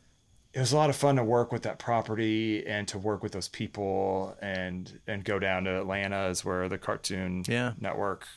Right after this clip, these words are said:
Speaker 2: Mm-hmm.
Speaker 1: you know, game studio stuff is. And they, they created, like, the thing with that that property is they have all these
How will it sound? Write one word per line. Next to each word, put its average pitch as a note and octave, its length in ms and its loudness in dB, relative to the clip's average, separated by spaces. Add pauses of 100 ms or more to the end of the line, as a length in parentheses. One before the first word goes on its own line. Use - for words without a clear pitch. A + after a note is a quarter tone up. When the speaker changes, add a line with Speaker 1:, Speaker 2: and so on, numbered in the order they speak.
Speaker 2:
Mm-hmm. B2+ 260 -2
Speaker 1:
you G2+ 40 -6
know, F2 120 -6
game F#2+ 320 -2
studio G2+ 460 -4
stuff G2+ 380 -6
is. G#2+ 420 -4
And G#2 220 -2 (640)
they, G2 540 0 (220)
they G#2+ 120 -4
created, G2+ 640 0
like, F2 300 -4 (260)
the C3+ 100 0
thing C#3+ 280 8
with A#2 140 4
that G#2 260 2 (340)
that G#2+ 200 0
property G2+ 380 0
is F2+ 100 -2
they G2 120 0
have F#2+ 260 -2
all F2 140 0
these E2+ 320 -4